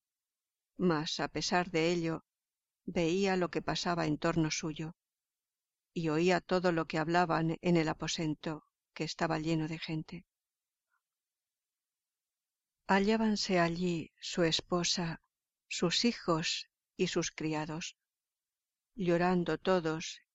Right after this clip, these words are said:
y lamentando la pérdida de tan buen esposo, tan buen padre, tan buen amo y tan fiel y noble amigo.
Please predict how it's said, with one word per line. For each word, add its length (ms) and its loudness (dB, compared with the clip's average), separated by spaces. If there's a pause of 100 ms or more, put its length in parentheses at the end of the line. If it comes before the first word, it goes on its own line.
y 100 -2
lamentando 680 2
la 120 -2
pérdida 680 -2
de 120 -4
tan 260 0
buen 200 2
esposo, 680 -6 (680)
tan 200 2
buen 280 0
padre, 520 -10 (640)
tan 240 2
buen 240 4
amo 320 2 (600)
y 140 0
tan 240 0
fiel 320 2
y 80 2
noble 380 2
amigo. 480 0